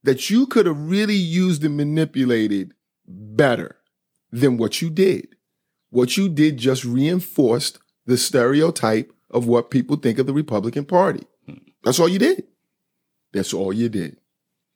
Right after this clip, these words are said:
Speaker 1: And you had a chance to change that, and you chose to go that way. That's, that's my problem. You, like I said, you could have went with the, "They dogged our candidates. We're not gonna do that to you.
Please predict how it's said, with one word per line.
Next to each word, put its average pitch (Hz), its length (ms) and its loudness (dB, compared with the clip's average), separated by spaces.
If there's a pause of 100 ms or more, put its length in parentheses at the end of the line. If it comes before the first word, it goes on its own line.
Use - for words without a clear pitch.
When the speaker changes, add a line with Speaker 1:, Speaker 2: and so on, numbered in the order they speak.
(160)
Speaker 1:
And 123 160 6
you 151 140 4
had 160 300 4
a 202 60 2
chance 127 380 0
to 160 100 0
change 208 560 0
that, 110 340 0 (240)
and 98 200 -2
you 82 200 -2
chose - 520 0
to 170 100 0
go 156 260 0 (100)
that - 380 -2
way. - 440 0 (340)
That's, 117 320 2
that's 113 480 0
my 101 180 -2
problem. - 320 -12 (1300)
You, 190 160 -2
like 220 160 0
I 277 80 0
said, 339 380 -2 (140)
you 247 280 2
could 214 180 2
have 180 120 2
went 180 260 -6
with 156 200 -2
the, 123 200 0 (280)
"They 151 220 2
dogged 156 320 2
our 151 160 4
candidates. 113 720 -4
We're 175 160 2
not 139 180 0
gonna 113 140 -6
do 123 220 -4
that 95 180 -6
to - 140 -12
you. 80 180 -12